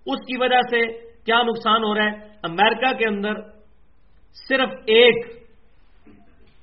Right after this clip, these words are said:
میں آپ کو مثال دیتا ہوں کہ ہر مرد شادی سے پہلے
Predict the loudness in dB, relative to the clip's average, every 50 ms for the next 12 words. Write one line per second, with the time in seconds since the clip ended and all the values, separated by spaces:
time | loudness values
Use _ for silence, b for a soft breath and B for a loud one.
0 | -10 -4 -2 -2 -2 -2 -2 -6 -8 -6 -6 -4 -4 -2 -2 -4 -6 -4 -6 -8
1 | -6 -8 -10 -10 -12 -16 -20 -20 -20 -20 -20 -20 -20 -20 -20 -20 -20 -20 -20 -20
2 | -2 2 4 6 6 4 2 0 -2 -2 -2 -2 -4 -10 -14 -14 -16 -8 -4 -2
3 | 0 0 0 -2 -6 -8 -8 -4 -2 -2 -2 -2 -2 -2 -2 -2 -2 -2 -4 -4